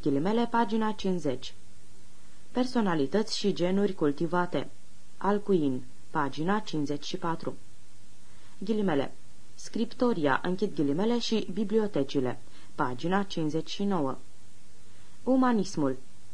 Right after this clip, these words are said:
Ghilimele, renașterii carolingiene. Închid ghilimele, pagina șaizeci și doi. Ghilimele, secolul de fier.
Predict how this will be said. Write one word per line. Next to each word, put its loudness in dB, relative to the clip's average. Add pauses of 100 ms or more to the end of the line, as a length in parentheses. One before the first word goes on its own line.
(260)
Ghilimele, 2
renașterii 0
carolingiene. 0 (300)
Închid -2
ghilimele, 0 (220)
pagina 2
șaizeci 0
și 0
doi. 0 (1040)
Ghilimele, 0 (120)
secolul 4
de 4
fier. 0